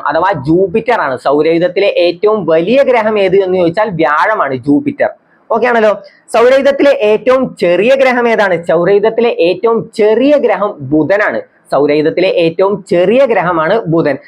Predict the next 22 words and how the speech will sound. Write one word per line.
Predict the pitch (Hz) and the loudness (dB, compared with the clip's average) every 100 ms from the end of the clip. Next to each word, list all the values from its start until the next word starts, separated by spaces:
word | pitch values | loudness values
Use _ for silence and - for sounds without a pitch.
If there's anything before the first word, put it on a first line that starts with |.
| - | -4
അതുപോലെ | 208 247 247 | 0 0 0
തന്നെ | 254 247 208 | -2 0 0
സൂര്യനോട് | 202 220 247 254 247 185 | 2 2 2 0 0 0
ഏറ്റവും | 185 185 254 254 156 | 0 0 0 0 -2
അടുത്ത് | 165 165 254 | -2 0 0
നിൽക്കുന്ന | 262 247 247 226 | 2 0 0 0
ഗ്രഹം | 214 214 202 | 0 0 0
ഏതാണ്? | 185 160 - _ _ | 0 -2 -6 _ _
സൂര്യനോട് | 196 208 226 240 247 165 165 | 0 2 2 2 0 0 0
ഏറ്റവും | 185 180 240 240 190 | -2 0 0 0 -2
അടുത്ത് | 151 175 175 269 | -2 -2 0 0
നിൽക്കുന്ന | 247 226 214 | 2 0 0
ഗ്രഹവും | 180 160 180 220 151 | 0 0 0 -2 -2
ബുധനാണ്. | 170 180 165 127 127 | -2 0 -2 -4 -2
സൂര്യനോട് | 143 151 156 180 156 | 0 2 0 0 0
ഏറ്റവും | 151 151 185 165 147 | -2 0 -2 0 -2
അടുത്ത് | 165 170 240 | -2 0 0
നിൽക്കുന്ന | 208 208 208 | 0 0 0
ഗ്രഹം | 180 180 254 - _ - | 0 -2 -4 -8 _ -2
ബുധനാണ്, | 202 208 170 151 | 0 0 -2 0
മെർക്കുറി | 165 165 - 196 262 190 | 0 -2 -2 0 2 0
അഥവാ | 170 185 | 0 0